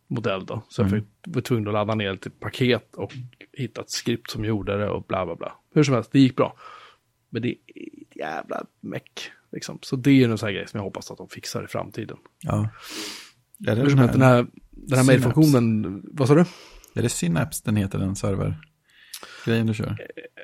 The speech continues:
Speaker 1: Ja, det, ja, sy-, ja, precis. Synapse är själva serverprogramvaran.
Speaker 2: Mm.
Speaker 1: Men det är väl Matrix som hela projektet
Speaker 2: Ja,
Speaker 1: heter då.
Speaker 2: precis, precis.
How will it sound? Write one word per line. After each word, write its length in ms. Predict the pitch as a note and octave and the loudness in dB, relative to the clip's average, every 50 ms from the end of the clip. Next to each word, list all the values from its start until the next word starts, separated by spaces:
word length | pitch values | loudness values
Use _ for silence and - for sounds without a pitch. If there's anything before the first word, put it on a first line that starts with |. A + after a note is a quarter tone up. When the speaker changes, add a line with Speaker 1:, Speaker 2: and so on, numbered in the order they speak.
| - - - - | -18 -14 -6 0
Speaker 1:
Ja, 140 | - D#3 D3+ | 4 8 12
det, 180 | C#3+ D3 D3 D3 | 12 12 12 12
ja, 320 | C3 C#3+ D3 D3 C#3+ C#3+ | 12 10 12 12 10 10
sy-, 260 | C3+ - - - D#3 D#3 | 8 4 2 6 8 10
ja, 100 | D3 A#2+ | 10 10
precis. 240 | - - C3 - | 8 4 2 4
Synapse 380 | - - D3 C#3 C3 - - B2 | 6 6 8 8 8 4 2 0
är 20 | |
själva 180 | A#2+ B2 A2 A2 | 0 0 0 0
serverprogramvaran. 720 | - - A#2 A2 G#2 - A#2 A2 A2 A2+ A#2 A2 - - G2+ - | 0 2 2 2 2 0 -2 0 2 4 4 2 2 0 -4 0
Speaker 2:
Mm. 140 | A#2 A2+ A#2 - | 0 0 0 0
Speaker 1:
Men 340 | - A#2 A2 G#2 - - B2 - | -2 -2 -2 -2 -4 -6 -6 0
det 60 | - | 2
är 20 | A2 | 4
väl 120 | A2 A2 | 4 4
Matrix 520 | G#2+ G#2 A2 A#2 A2+ A2+ - - G#2+ - - | 4 2 2 0 0 -2 -2 -8 -8 -6 -6
som 160 | - A2+ G#2+ | -6 -6 -4
hela 220 | A2 G#2 G2 F#2 | -4 -4 -6 -6
projektet 500 | - - - G#2+ - G#2 - - - - - | -8 -8 -10 -8 -8 -8 -8 -10 -10 -4 -2
Speaker 2:
Ja, 60 | B2 | -2
Speaker 1:
heter 180 | A2 - - B2 | -2 -2 -4 -6
då. 60 | - | -6
Speaker 2:
precis, 260 | B2 A#2+ D3+ - - | -6 -6 -8 -10 -14
precis. 360 | - - A#2 A#2 A2 A2+ - | -14 -12 -10 -10 -10 -10 -12